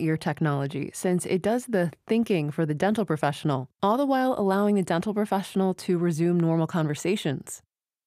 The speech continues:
Conclusion. While working as professionals in the field of dentistry, guiding patients toward methods of prevention for their oral and systemic health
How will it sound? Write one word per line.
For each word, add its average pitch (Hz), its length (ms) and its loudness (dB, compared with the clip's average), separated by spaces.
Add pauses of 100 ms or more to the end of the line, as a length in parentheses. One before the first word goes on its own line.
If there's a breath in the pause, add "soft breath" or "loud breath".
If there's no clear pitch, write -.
(120)
Conclusion. 220 680 2 (340)
While 254 200 6
working 285 320 2
as 254 120 2
professionals 185 720 0
in 170 80 2
the 160 80 0
field 170 340 0
of 147 100 -2
dentistry, 185 600 0 (260)
guiding 262 360 2
patients 233 420 0
toward 175 320 0
methods 165 480 2
of 156 140 0
prevention 165 640 0
for 160 120 -2
their 151 140 2
oral 175 400 2
and 165 160 2
systemic 165 480 -2
health 156 240 -2